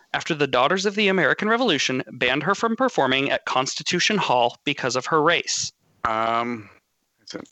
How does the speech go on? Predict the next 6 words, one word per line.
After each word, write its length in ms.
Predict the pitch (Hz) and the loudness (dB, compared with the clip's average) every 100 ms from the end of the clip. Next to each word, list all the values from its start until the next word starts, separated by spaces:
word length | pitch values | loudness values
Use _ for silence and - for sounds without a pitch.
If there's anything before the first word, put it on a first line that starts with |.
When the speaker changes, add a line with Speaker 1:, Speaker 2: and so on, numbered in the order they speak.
| - | -6
Speaker 2:
excellent 440 | 117 - 127 117 | -4 -4 -4 -6
question. 600 | - 117 113 - 101 82 - _ - - | -4 -2 0 0 -2 -6 -12 _ -20 -6
Any 180 | 113 131 | -2 -2
chance 400 | 127 123 123 123 | 0 2 2 0
that's 180 | 117 110 - | -2 -2 0
Jackson? 640 | 95 101 - 143 139 135 | 2 2 0 0 -2 -6